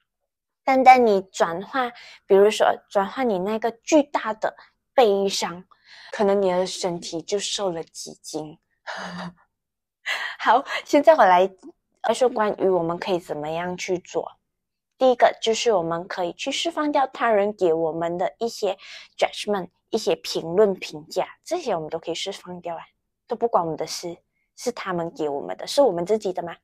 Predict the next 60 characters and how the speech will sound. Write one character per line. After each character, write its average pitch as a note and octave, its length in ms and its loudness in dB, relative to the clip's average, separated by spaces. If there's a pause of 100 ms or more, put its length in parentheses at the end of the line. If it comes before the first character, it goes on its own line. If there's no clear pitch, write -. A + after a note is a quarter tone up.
不 F4 80 -6
是 G4 240 -2
啊， F#4 160 2 (580)
你 B3 140 2
对 E4+ 200 4
你 C4 140 6
自 C4 160 2
己 A#3+ 160 0
的 G3+ 100 6
是 G#3 140 -2
你 A#3 160 2
内 G3 240 2
在 G#3+ 180 4
这 G3 140 -2
个 G#3+ 100 4
震 F3+ 320 -2
动， F#3 240 -4
你 E3+ 140 -6
自 F#3+ 220 -8
己 F3 180 -8
对 F#3 200 0
自 F3+ 200 -8
己 D3+ 180 -12
的 D3 140 -10
这 D#3+ 100 -8
些 D#3+ 220 -8
信 E3+ 380 -8
念。 E3+ 200 -8 (500)
如 G4+ 100 0
果 G4+ 80 2
他 F4 180 2
人 D#4 160 4
给 B3+ 180 2
你 A#3 160 0
的， A#3+ 80 -2
为 C#4+ 120 2
什 D4 140 -4
么 C4 100 0
你 A#3+ 100 -2
要 F3 160 -6
拿？ F#3 500 -6
都 G#3 120 -8
不 A#3+ 80 -8
是 - 160 -2
你 D4 140 2
的 E3 120 -6 (100)
东 D#3+ 320 0
西， E3 240 -4
我 D#3+ 60 2
们 D#3 100 -8
就 A3 120 -4
全 D#3+ 180 -8
部 F#3 80 -12
释 - 180 -8
放 F3+ 320 -10
掉。 E3+ 300 -10 (320)
你 A3 80 0
拿 G#3+ 160 0
太 B3 180 -2
多 G#3+ 300 0